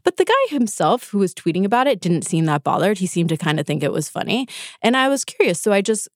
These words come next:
I reached out to him and asked if I could talk to the guy who created the bot. And I did talk to him. And what kind of was interesting to me about it was,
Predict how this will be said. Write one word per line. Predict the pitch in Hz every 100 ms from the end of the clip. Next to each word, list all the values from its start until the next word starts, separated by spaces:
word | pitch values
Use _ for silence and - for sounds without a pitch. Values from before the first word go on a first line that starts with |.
| -
I |
reached | 208 247 -
out | 196 180
to | 185
him | 175 160 160 165 - _
and | 175 160 160 - - - 185 -
asked | 180 175 180
if |
I | 180
could | 165 -
talk | 170 165
to | -
the | 165
guy | 151 131 147
who | 151
created | 156 - 151 147 143 185 202 _ _ -
the |
bot. | 214 - - - _ _ _ _ _ _ _
And | 226
I | 247
did | 254 440
talk | 233 165
to | -
him. | 180 156 170 240 - - - - -
And | 269 277 269
what | 277 -
kind | 262 330
of | 349
was | 254 -
interesting | 302 330 - 208
to | 185 185
me | 170
about | 160 160 160
it | 160 -
was, | 175 165 165